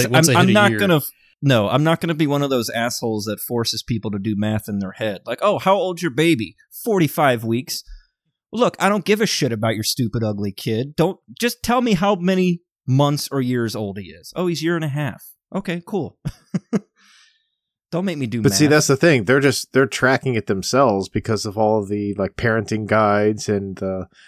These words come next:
Speaker 3: scheduled doctor's appointments. So they know they have to go within, or on these, like, oh, the forty-fifth week, or, oh, on the, uh, the twenty, the twentieth month.
Speaker 2: You're forcing someone to do math in their head 'cause it's like, "What about the months that have five weeks?" You know, and it's like, it's,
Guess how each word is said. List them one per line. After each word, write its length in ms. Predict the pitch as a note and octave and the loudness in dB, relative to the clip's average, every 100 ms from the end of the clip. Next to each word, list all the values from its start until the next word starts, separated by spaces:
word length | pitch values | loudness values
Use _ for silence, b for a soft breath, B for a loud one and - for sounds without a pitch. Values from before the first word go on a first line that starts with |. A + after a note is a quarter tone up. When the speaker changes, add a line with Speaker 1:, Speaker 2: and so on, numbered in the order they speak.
| b | b
Speaker 3:
scheduled 640 | - - C3+ A2 A#2+ A2 F#2+ | -8 2 2 4 2 2 2
doctor's 420 | G#2+ G#2+ A#2+ G#2+ | 0 0 -4 -4
appointments. 560 | G2 A#2 A2+ G2+ A2+ | -4 0 0 -2 -8
So 120 | - A2+ | -4 -2
they 120 | A2+ | 2
know 200 | B2 C3 | 4 4
they 140 | A#2 | 4
have 180 | A2+ A2+ | 0 -2
to 80 | A2 | -2
go 240 | A#2 C3 | 2 4
within, 500 | G#2+ G2+ B2 A2 G2 - | 4 2 0 0 -6 -4
or 200 | A#2 A#2 | 0 2
on 180 | A2+ C3+ | 2 0
these, 360 | A#2 G#2 - - | 0 -2 -4 -6
like, 240 | G#2 F#2 | -8 -4
oh, 180 | G#2+ G2+ | -4 -4
the 120 | F#2 | -4
forty-fifth 580 | - B2+ B2 G2 A2 - | 0 2 2 0 -4 -2
week, 320 | A2+ A2 F#2+ - - | -2 -2 -4 -12 -4
or, 320 | A#2+ A2 - | -2 -2 0
oh, 280 | C#3 C3 A#2+ | 4 4 4
on 200 | A2+ A#2 | 2 -2
the, 180 | A2+ A2 | 0 0
uh, 140 | G#2 B B B | 0 B B B
the 100 | D3+ | 0
twenty, 380 | - E3+ D#3+ D3+ - | 4 6 6 4 4
the 120 | C#3+ | 0
twentieth 540 | - E3+ E3+ D3 C3 | 4 4 6 6 6
month. 540 | C3+ C#3+ C#3 A#2 - - B B | 4 4 2 2 -8 -20 B B
Speaker 2:
You're 100 | F3 | -4
forcing 380 | - G#3+ G3 E3 | -2 -4 -4 -2
someone 260 | - E3 D#3 | -2 0 -2
to 60 | |
do 140 | C#3 C#3+ | -2 -2
math 280 | C3+ D#3 C3+ | -2 -4 -6
in 60 | |
their 80 | G#2 | -8
head 140 | G2+ | -8
'cause 180 | F2+ - | -14 -14
it's 120 | G#2+ A#2+ | -8 -4
like, 100 | A2+ | -2
"What 160 | A#2+ | -4
about 240 | A#2 A#2 A#2 | -2 -4 -4
the 80 | |
months 240 | A#2 A2+ - | -6 -8 -10
that 140 | B2 | -10
have 160 | C3 B2 | -8 -8
five 320 | - B2+ B2 | -6 -6 -4
weeks?" 340 | D3+ E3+ - | -6 -6 -6
You 140 | A2 G#2 | -4 -4
know, 180 | G2+ B2 | -2 -2
and 80 | |
it's 140 | A#2 - | -4 -4
like, 180 | B2+ - | -6 -6
it's, 240 | A#2+ A#2+ | -14 -16